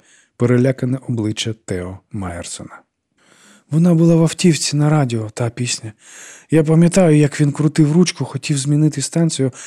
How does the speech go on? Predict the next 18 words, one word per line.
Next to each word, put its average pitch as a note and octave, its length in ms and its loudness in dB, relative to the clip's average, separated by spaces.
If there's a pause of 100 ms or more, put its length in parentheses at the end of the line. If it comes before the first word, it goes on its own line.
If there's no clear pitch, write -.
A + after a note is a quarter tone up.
(260)
але C#3+ 380 4
Лорейн D#3+ 440 4
попросила D3 540 0
його D3 260 0
залишити. C#3 640 -4 (840)
Вона D3+ 240 2
співала. A#2 580 -2 (440)
Співала, D#3+ 560 2
а B2+ 40 -2
тоді C3 240 -4
сказала: C3+ 440 0 (480)
'Чорна G3+ 360 6
річка, F3 380 4 (200)
як F#3+ 240 2
вона F3+ 200 6
може E3+ 260 4
не E3+ 120 6
подобатися?'» B2 840 -4